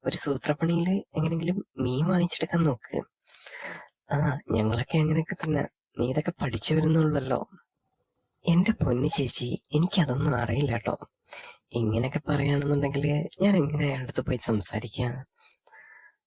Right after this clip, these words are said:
ആ, മീനുണ്ടെങ്കി നമുക്ക് പൈസ കൊടുക്കാം, ചേട്ടൻ്റെ കയ്യിൽ കാശുണ്ടല്ലോ, അതുകൊണ്ട് കുഴപ്പമൊന്നുമില്ല.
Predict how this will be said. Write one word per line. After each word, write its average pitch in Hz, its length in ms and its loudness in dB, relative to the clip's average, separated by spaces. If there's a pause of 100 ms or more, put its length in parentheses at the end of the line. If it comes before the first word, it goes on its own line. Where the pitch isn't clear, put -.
(360)
ആ, 160 320 0
മീനുണ്ടെങ്കി 151 640 0
നമുക്ക് 180 400 2
പൈസ 143 320 0
കൊടുക്കാം, 165 440 0 (240)
ചേട്ടൻ്റെ 113 420 -2
കയ്യിൽ 147 140 0 (120)
കാശുണ്ടല്ലോ, 156 680 2 (760)
അതുകൊണ്ട് 156 380 2
കുഴപ്പമൊന്നുമില്ല. 123 880 -2